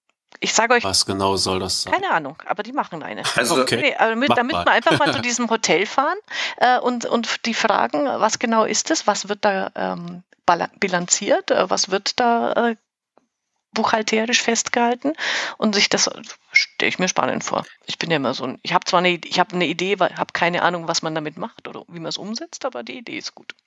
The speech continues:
Speaker 1: <laughs>
Speaker 2: Ja, okay, Agentin Hammercheck,
Speaker 1: <laughs> Ja.
Speaker 2: begeben Sie sich in die Schweiz,
Speaker 1: <laughs> Ja.
Speaker 2: finden Sie heraus, was hinter, dahinter steckt.
Speaker 1: <laughs> Genau.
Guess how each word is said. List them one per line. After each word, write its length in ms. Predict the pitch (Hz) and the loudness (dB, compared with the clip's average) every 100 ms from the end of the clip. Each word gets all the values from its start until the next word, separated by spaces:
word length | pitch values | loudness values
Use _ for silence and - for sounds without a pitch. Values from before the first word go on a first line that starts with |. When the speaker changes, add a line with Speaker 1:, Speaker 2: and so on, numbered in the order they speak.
| - - | -20 -14
Speaker 1:
<laughs> 80 | 208 - - 262 | -14 -12 -10 -4
Speaker 2:
Ja, 160 | 120 123 | -2 -2
okay, 320 | - 120 110 _ | -4 -6 -6 _
Agentin 400 | 117 117 117 117 311 | -4 -2 -2 0 0
Hammercheck, 400 | 123 123 202 - | 0 0 0 0
Speaker 1:
<laughs> 160 | 339 - | 0 2
Ja. 80 | 123 | 4
Speaker 2:
begeben 180 | 123 123 | 4 2
Sie 80 | 107 | 2
sich 240 | 110 113 | 0 0
in 80 | 120 | 2
die 80 | 113 | 4
Schweiz, 420 | - 453 156 - 311 | 6 6 4 2 0
Speaker 1:
<laughs> 60 | |
Ja. 80 | 175 - - - 277 | 2 0 -2 2 2
Speaker 2:
finden 300 | - 139 135 | 2 0 2
Sie 120 | 120 120 | 4 4
heraus, 360 | 117 117 113 | 6 6 6
was 200 | 127 120 | 4 4
hinter, 240 | 131 117 113 | 4 4 4
dahinter 560 | 117 - 113 - 120 | 2 0 2 4 4
steckt. 400 | - - 131 - | 4 4 2 0
Speaker 1:
<laughs> 100 | 143 - - - 294 - 339 - - - | 0 0 0 -2 -6 -2 -4 -4 -16 -8
Genau. 1300 | 240 - 233 226 - - - - - - - - - | -8 -2 -2 0 -2 -2 -4 -4 -2 2 4 2 -2